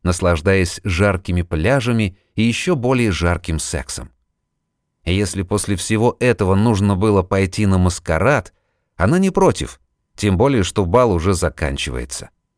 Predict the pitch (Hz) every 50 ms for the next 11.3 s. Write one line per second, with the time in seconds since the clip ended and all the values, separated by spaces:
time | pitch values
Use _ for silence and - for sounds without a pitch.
0 | _ _ _ _ _ _ _ _ _ _ - - - 113 107 104 104 95 117 131
1 | 127 123 107 87 - - _ _ _ _ _ - - 92 113 123 117 107 95 98
2 | 104 113 113 - - - 101 92 92 90 - - 95 98 98 92 87 80 80 78
3 | - _ _ _ _ _ _ - 82 101 123 117 110 - 107 101 101 - - 147
4 | 131 - - - 120 110 98 92 110 156 165 147 131 131 131 131 127 - - 101
5 | 92 80 73 71 120 147 151 123 107 107 113 113 - - - 110 87 85 85 82
6 | - - - 92 87 90 85 85 - - 67 65 - _ _ _ _ _ _ _
7 | _ - 71 76 73 - - - - 104 107 95 - _ _ _ _ _ - -
8 | 80 80 78 - - - 120 120 110 - - - 90 85 85 78 - _ - 95
9 | 98 98 92 87 - _ - - - - 76 - - - - 62 62 64 60 -
10 | - - - _ _ _ _ _ _ _ _ _ _ _ - - - - 107 107
11 | 104 - - 104 95 90